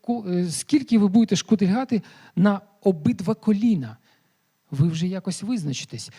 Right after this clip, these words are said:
чи Бог є вашим Богом, чи Ваал ваш Бог. Тобто Ісус є твоїм Богом і володарем твого життя. Чи твій Бог цей світ і його закони? Як ти плануєш жити? На двох стільцях не можна сидіти.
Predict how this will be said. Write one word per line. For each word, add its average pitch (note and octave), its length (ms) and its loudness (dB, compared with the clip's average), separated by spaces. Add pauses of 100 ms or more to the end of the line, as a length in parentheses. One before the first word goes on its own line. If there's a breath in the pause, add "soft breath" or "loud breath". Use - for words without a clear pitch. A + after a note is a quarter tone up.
чи - 220 -4
Бог F#3+ 420 0
є D3+ 280 -2
вашим G#3 460 -2
Богом, C3 420 -2 (240 soft breath)
чи F#3 180 -2
Ваал G#3+ 420 -4
ваш C3+ 300 -8
Бог. B2+ 440 -6 (520 soft breath)
Тобто F#3 340 0 (480 loud breath)
Ісус G#3+ 640 -4
є C#3+ 180 -4
твоїм C#3 340 -4
Богом G3+ 380 -2
і F3+ 80 -2
володарем D#3+ 460 -4
твого D#3 300 -4
життя. C#3 480 -10 (280 soft breath)
Чи - 200 -6
твій F#3+ 260 -4
Бог E3+ 280 -4
цей G3+ 220 -2
світ G3+ 560 -4
і D#3 80 -4
його D#3+ 260 2
закони? F3 560 -4 (260 soft breath)
Як G#3 320 -6
ти A3+ 120 -12
плануєш G#3+ 440 -6
жити? G3 420 -8 (300 soft breath)
На D#3+ 80 -2
двох F3 200 -6
стільцях A#3+ 460 -6
не C4 80 0
можна A3 320 -6
сидіти. B2+ 480 -12